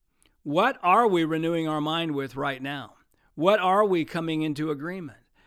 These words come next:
The Lord took the phrase out of Genesis three eleven, "Who told you that you were naked?" When God said that to Adam, he took the phrase, "Who told you that?" and began talking to me. And I again released the "Who told you that?"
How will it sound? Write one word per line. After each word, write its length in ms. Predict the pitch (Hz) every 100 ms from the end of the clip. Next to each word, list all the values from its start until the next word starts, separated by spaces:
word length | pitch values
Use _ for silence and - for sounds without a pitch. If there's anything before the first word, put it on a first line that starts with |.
| _ _ _ _ _ -
The 60 |
Lord 240 | 180 226 233
took 160 | 202
the 80 | 160
phrase 400 | - 180 196 180
out 120 | 175
of 100 | 165
Genesis 480 | 135 180 180 - 156
three 200 | - 175
eleven, 400 | 170 165 175 156
"Who 120 | 151
told 320 | 180 196 190 170
you 100 | 165
that 200 | 160 160
you 140 | 156
were 120 | 147
naked?" 500 | 143 156 170 143 127
When 180 | 135 139
God 300 | 147 156 139
said 200 | 160 151
that 200 | 147 151
to 120 | - 143
Adam, 320 | 156 170 135
he 100 | 139
took 220 | - 190
the 80 | 165
phrase, 360 | - 170 165
"Who 120 | - 196
told 400 | - 190 220 214
you 100 | 156
that?" 300 | 147 143 151
and 120 | 147
began 360 | 151 156 165 170
talking 400 | 170 190 190 175
to 60 |
me. 160 | 156 139 _ _ - _
And 140 | 190
I 160 | 220 262
again 320 | 262 240 220
released 480 | 185 180 196 208 -
the 180 | 170 147
"Who 340 | 165 208 226
told 380 | 220 170 190 185
you 140 | 180
that?" 400 | 160 160 147 -